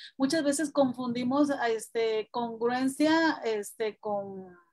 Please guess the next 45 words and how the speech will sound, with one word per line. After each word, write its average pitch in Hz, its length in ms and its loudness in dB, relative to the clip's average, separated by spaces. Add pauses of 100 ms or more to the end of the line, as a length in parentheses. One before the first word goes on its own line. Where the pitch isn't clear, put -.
(760)
con 170 200 -10
ser 214 260 -8
patanes, 247 640 2
¿sí 254 100 0
me 240 80 0
explico? 285 400 -2
O 208 60 0
sea, 233 120 0
la 185 220 0
forma 262 420 0
en 214 120 -6
que 202 120 -6
uno, 220 600 -4
en 196 180 -10
que 196 120 -6
uno 196 420 -4
habla, 220 300 0
la 190 160 -4
forma 208 280 -8
en 196 80 -12
que 202 140 -12
uno 202 160 -6
dice 196 260 -8
las 185 200 -8
cosas. 214 360 -6
Entonces, 220 480 -8 (360)
no 240 200 -6
nos 285 200 2
confundamos 214 720 -6
en 202 140 -10
ese 190 180 -8
aspecto 208 500 -6
de 202 160 -8
que, 190 480 -6 (280)
de 202 200 -4
que 185 160 -10
querramos, 202 640 -4
este, 185 720 -6 (240)
o 214 160 -2
que 226 140 4
decimos, 240 520 0
"Ay, 226 160 4
es 262 120 -4
una 269 240 2
crítica", 247 760 -2